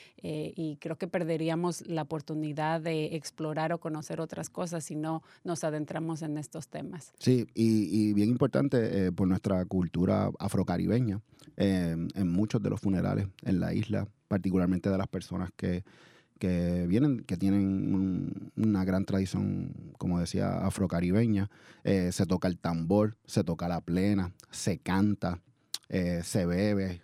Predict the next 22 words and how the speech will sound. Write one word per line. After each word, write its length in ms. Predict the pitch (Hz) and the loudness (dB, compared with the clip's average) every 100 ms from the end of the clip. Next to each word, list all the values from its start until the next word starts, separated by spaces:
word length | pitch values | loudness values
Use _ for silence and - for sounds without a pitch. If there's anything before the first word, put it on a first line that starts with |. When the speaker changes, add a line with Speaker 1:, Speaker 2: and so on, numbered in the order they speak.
| _ - | _ -6
Speaker 2:
eh, 320 | 90 87 82 82 92 | -4 -2 -2 -6 -8
se, 560 | - 92 87 85 85 - | -4 -2 0 -2 -4 -8
se, 500 | - 87 85 85 78 | -4 -2 -2 -4 -4
muchas 340 | 95 95 95 | -4 -2 -4
veces 300 | 92 - 98 | -4 -6 -6
se, 380 | - 95 92 - - - - | -4 -2 -2 -6 -16 -20 -6
se 140 | - 104 | 0 2
velan 240 | 92 92 | 2 2
a 60 | 92 | 0
los 120 | 87 | 0
muertos 340 | 92 - 98 | 0 0 0
en 80 | 92 | 0
las 140 | 92 | -2
casas, 540 | - 101 104 - 98 - - | -4 -2 -2 -2 -8 -10 -8
eh, 240 | 120 101 90 92 - | -2 0 0 -2 -2
con, 340 | 107 92 85 82 - - - | 2 2 2 -4 -12 -10 0
con, 400 | 104 98 98 - | 2 4 2 0
en 140 | 98 | 0
algunas 280 | 92 95 92 | 0 0 0
nuevas 200 | 95 101 | 0 0
culturas 440 | - 90 101 98 | 0 -2 0 0
ahora, 380 | 95 87 98 101 | 0 0 -2 -4